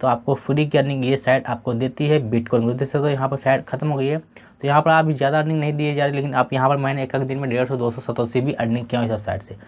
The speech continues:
सिंपल से यहाँ पेज को रिफ्रेश भी कर लोगे कुछ, कुछ समय के बाद ना,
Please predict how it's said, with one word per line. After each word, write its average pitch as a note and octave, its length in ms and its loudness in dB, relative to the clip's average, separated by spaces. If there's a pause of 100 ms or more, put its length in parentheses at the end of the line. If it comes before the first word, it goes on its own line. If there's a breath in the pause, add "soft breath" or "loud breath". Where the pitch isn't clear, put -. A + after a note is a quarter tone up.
(260 loud breath)
सिंपल F3 300 4
से G3 60 2
यहाँ F#3 160 4
पेज F3+ 160 0
को D#3+ 200 6
रिफ्रेश D#3 440 0
भी D#3+ 60 -4
कर D3+ 180 0
लोगे C#3+ 180 0
कुछ, C#3 180 -8
कुछ D3+ 160 -6
समय C3+ 300 0
के C#3+ 80 0
बाद B2 180 4
ना, D#3+ 180 -2